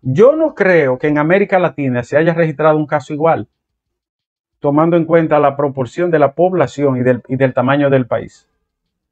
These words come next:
Usted puede estar seguro que en el Caribe no ha pasado eso.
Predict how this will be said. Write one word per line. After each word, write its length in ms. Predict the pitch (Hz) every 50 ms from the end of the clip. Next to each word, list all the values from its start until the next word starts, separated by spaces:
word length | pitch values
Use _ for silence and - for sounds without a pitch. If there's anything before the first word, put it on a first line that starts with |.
| _ _ _ _ _ _ _ _ _ _ _ _
Usted 320 | 139 143 135 - 196 175
puede 200 | - 202 202 190
estar 260 | 170 175 175 165 147
seguro 480 | - - 143 131 135 131 117 113 113 _
que 140 | - 156 160
en 120 | 160 160
el 200 | 160 160 156 139
Caribe 400 | - 156 151 156 180 180 175 160 139
no 100 | 139 147
ha 60 | 147
pasado 420 | 147 139 - - 120 110 95 -
eso. 240 | - - _ _ _